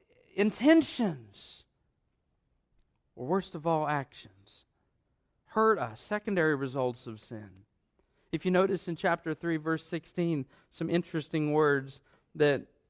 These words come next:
before that time we were never acquainted with, but unfortunately after verse sixteen we become incredibly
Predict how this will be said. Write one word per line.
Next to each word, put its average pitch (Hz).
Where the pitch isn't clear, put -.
before 170
that 147
time 160
we 156
were 147
never 156
acquainted 156
with, 120
but 143
unfortunately 143
after 143
verse 139
sixteen 147
we 135
become 135
incredibly 127